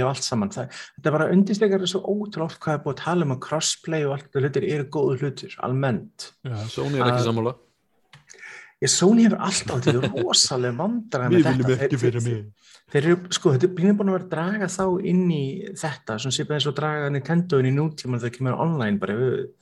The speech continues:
Speaker 1: bara, þú veist, öskrandi og sparkandi pínu, sko.
Speaker 3: Já, við vita einhvern veginn að á heildina litið og mögulega er, hentar þessi framtíðarstefna þeim ekki nógu vel. Svona
Speaker 1: Það er
Speaker 3: kannski
Speaker 1: bara
Speaker 3: eins og með Game Pass,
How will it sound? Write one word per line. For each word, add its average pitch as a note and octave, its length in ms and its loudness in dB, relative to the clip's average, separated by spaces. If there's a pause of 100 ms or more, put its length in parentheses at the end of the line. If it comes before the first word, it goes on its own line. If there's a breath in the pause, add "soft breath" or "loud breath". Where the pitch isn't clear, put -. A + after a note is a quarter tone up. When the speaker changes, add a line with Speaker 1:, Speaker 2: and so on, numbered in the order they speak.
(500 loud breath)
Speaker 1:
bara, A2 180 -4 (140)
þú - 160 2
veist, - 260 0 (680)
öskrandi C#3 420 -2
og B2+ 80 -2
sparkandi A#2 480 -2
pínu, F2+ 220 -4
sko. - 240 -12 (260)
Speaker 3:
Já, G2+ 240 -6
við B2 220 2
vita D#3 140 0
einhvern D3 280 0
veginn C#3+ 160 -2
að C#3 160 0
á C3+ 240 0
heildina D3 480 -4
litið D3+ 380 -2
og C#3 100 -4
mögulega D3 720 0
er, C#3+ 60 -6 (420 soft breath)
hentar D3+ 340 -2
þessi D3 240 0
framtíðarstefna C#3 840 0
þeim A2+ 220 0
ekki G2+ 320 -8
nógu G2+ 300 -4
vel. - 100 -14 (640)
Svona B2+ 260 -4
Speaker 1:
Það - 0 -
er C3+ 60 -2
Speaker 3:
kannski D3 180 4
Speaker 1:
bara F#3 80 6
Speaker 3:
eins F3+ 100 4
og C3+ 140 4
með C3+ 240 2
Game C#3 240 -2
Pass, A#2+ 300 -2